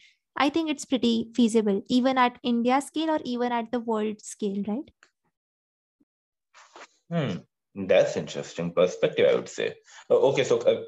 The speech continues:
Speaker 2: com-, coming back to women in tech, like, pata nahi hum kahan pahunch gaye the. <laughs> Haan, okay. Uh, so, so basically, you, like, shared the women in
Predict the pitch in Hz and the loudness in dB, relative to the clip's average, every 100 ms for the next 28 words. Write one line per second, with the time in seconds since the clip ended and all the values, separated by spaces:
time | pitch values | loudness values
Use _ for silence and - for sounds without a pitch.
0 | - 123 120 139 147 127 120 135 123 117 | 0 0 2 2 2 0 0 -2 -2 -2
1 | 110 120 113 135 120 120 110 110 110 104 | -2 -2 -2 -4 -4 -4 -2 -2 -2 -6
2 | 120 120 - 196 165 - - - - - | -8 -6 -2 0 0 0 -2 -4 -6 -8
3 | - - 160 120 - - 131 113 - _ | -10 -2 2 2 0 -4 -2 -2 -6 _
4 | _ 131 143 143 143 - 139 170 143 - | _ 2 4 4 2 2 2 2 2 0
5 | 180 - 131 127 147 147 135 120 - 127 | -2 -4 -6 -2 2 2 2 0 -2 0
6 | 117 - 131 120 113 120 117 117 120 | 0 -2 -2 -2 -2 -4 -4 -6 -6